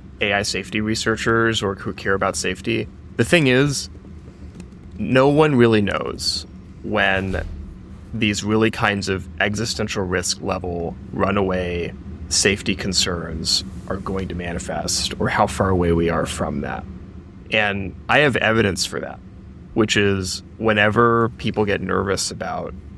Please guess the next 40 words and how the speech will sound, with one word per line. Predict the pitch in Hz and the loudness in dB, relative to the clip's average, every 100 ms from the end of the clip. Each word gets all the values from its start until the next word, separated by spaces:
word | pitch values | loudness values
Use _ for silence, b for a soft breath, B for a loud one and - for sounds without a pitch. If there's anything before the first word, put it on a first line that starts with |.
| - | -14
a | 90 | -10
model, | 90 82 98 135 156 - - - - - | -8 -2 2 2 2 -4 -14 -16 -12 -2
they're | 110 107 95 | 2 4 2
kind | 82 117 | 0 -2
of | 92 | -2
wrong | 82 78 76 | -4 -8 -8
about | 64 - | -12 -14
it. | - - - - - - - - - - | -16 -16 -16 -16 -18 -18 -18 -18 -10 0
Like, | 107 | 2
it | - | 2
comes | - 185 131 | 2 2 4
out | 120 110 113 - - - - - - | 4 4 2 0 -10 -18 -18 -16 0
and | 110 101 95 90 - | 2 2 0 -2 0
they're | 104 104 | 2 4
like, | 101 90 | 4 4
"Oh, | 107 | 4
we, | 104 101 | 4 2
we, | - 110 | 4 2
we | 104 104 | 2 2
need | 110 101 | 0 0
to | |
handle | 98 101 82 | -2 -4 -4
this | 80 - | -6 -6
in | - | -6
a | |
certain | 92 - - | -4 -4 -6
way." | 82 73 | -4 -2
And | |
it's | 82 | -2
like, | - | -2
"Actually, | - - - - | -2 0 0 -2
you | |
didn't | - - - - 82 | -4 -6 -8 -10 -8
really | 78 78 | -6 -6
need | 65 | -6
to | 67 | -4
handle | - 67 | -4 -4
it | 69 | -6
that | - - | -6 -4
way | - - | -4 -4